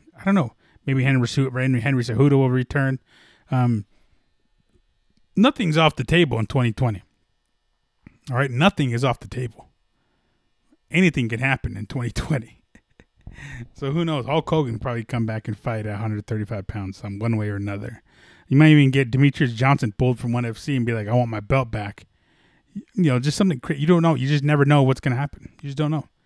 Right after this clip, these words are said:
Fight Island, um, U F C. So anything can happen. Um, yeah, that's just a weird division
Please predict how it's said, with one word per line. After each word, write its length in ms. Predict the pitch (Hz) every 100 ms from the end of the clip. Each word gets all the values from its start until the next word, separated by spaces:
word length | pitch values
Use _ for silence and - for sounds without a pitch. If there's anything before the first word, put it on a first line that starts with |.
| _ _ _ 107 -
Fight 240 | 131 131
Island, 480 | 127 135 135 139 135 _ _ _ _ _ _
um, 680 | 113 110 104 104 98 98 95 - _ -
U 220 | 120 131
F 60 | 113
C. 520 | - 127 123 117 - _ _ _ _ _ _
So 320 | - 120 117
anything 340 | 139 175 147
can 80 | 113
happen. 420 | 127 117 - 107 101 _ _ _ _ _
Um, 640 | 120 113 110 104 98 95 90 _ _ _ _ _ _ _ _ _ _ _ _ _ _ _ _ _ _ _ - _ _ _ _ _ _ _ - - _ _ _
yeah, 180 | - 117 -
that's 240 | 123 143 131
just 200 | 139 131
a 40 |
weird 400 | 123 135 131 127
division 540 | 120 120 117 120 113